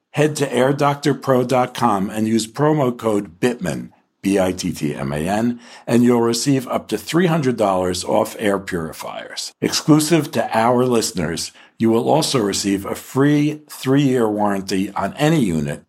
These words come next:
which is an additional eighty-four dollar value. Lock in this special offer by going to air doctor pro dot com.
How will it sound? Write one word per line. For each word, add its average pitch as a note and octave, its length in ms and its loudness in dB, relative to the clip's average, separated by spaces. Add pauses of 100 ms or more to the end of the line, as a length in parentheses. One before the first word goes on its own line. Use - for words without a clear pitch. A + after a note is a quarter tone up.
which B2 160 2
is A#2+ 140 4
an A#2 80 4
additional A2+ 580 2
eighty-four G#2+ 480 0
dollar F2 380 0
value. C#2 560 -2 (200)
Lock D3 300 0
in D#3 200 4
this A#2+ 200 0
special D3 540 0
offer F#2 520 -2
by G2 140 2
going A2 360 2
to A2 200 -8
air B2 220 4
doctor C3 580 0
pro G#2+ 520 0
dot F#2+ 340 0
com. E2+ 480 -2